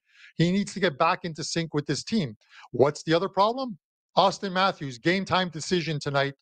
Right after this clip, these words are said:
an illness. There's a very good chance Auston Matthews does not play tonight. And now you've got Mitch Marner and Auston Matthews out of the lineup tonight.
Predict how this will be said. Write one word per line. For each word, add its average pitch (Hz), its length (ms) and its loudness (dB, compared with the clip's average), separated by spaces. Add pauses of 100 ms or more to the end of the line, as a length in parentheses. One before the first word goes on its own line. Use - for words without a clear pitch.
(140)
an 175 200 0
illness. 180 580 -2 (340)
There's 214 220 4
a 202 120 2
very 190 420 0
good 175 260 -2
chance 180 480 -2
Auston 160 320 0
Matthews 156 420 -4
does 127 280 -4
not 156 260 2
play 156 240 0
tonight. 143 480 -2 (460)
And 143 180 4
now 175 140 4
you've 170 180 -2
got 147 220 2
Mitch 190 280 -4
Marner 151 460 0
and 143 100 -4
Auston 175 300 0
Matthews 143 480 -2 (100)
out 196 140 4
of 226 80 0
the 190 80 -4
lineup 170 380 0
tonight. 135 320 -2